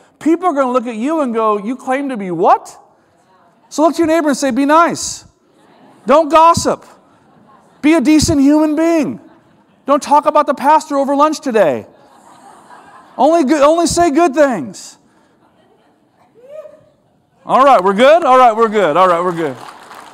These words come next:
It's important that you know the difference, though, between our personal prayer language and what happens corporately. But that doesn't mean that we have to walk around in fear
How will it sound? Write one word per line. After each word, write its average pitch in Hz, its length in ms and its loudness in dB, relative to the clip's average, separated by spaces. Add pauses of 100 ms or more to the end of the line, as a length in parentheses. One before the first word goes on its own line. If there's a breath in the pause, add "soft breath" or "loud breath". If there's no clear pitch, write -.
(1040)
It's 240 160 -2
important 302 540 0
that 269 120 -4
you 262 180 -2
know 240 240 2
the 226 100 -6
difference, 233 420 -4
though, 220 160 -2
between 214 340 -10
our 196 120 0
personal 226 480 -6
prayer 208 300 -4
language 190 360 -6
and 190 120 -8
what 190 160 -4
happens 185 400 -6
corporately. 202 580 -8 (480 soft breath)
But 220 140 -2
that 330 160 2
doesn't 339 340 0
mean 262 180 -4
that 247 160 -2
we 277 140 -2
have 277 280 -2
to 254 80 -2
walk 240 340 0
around 220 400 0
in 202 100 -8
fear 196 580 -6